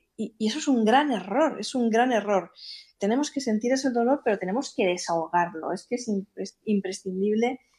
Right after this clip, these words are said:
expresarlo. Eh, es un paso que a veces queremos saltar porque no nos gusta que la gente nos vea llorar, algunos, o, pues, somos un poquito así, y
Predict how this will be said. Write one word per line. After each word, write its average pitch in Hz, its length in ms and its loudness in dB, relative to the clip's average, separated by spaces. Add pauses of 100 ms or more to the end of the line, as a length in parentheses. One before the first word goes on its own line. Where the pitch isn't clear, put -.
(180)
expresarlo. 185 800 -2 (920)
Eh, 233 640 4
es 254 160 0
un 302 100 2
paso 294 240 0
que 277 60 -2
a 226 60 4
veces 247 520 -2
queremos 190 380 -2
saltar 302 540 2
porque 190 360 -4
no 180 120 -4
nos 185 120 -6
gusta 185 280 -8
que 175 80 -6
la 165 80 -4
gente 175 240 -4
nos 170 160 -8
vea 175 120 -6
llorar, 302 540 2
algunos, 269 720 -2
o, 170 300 -14
pues, - 300 -20
somos 190 280 -8
un 190 60 -12
poquito - 260 -10
así, 302 440 2
y 185 220 -4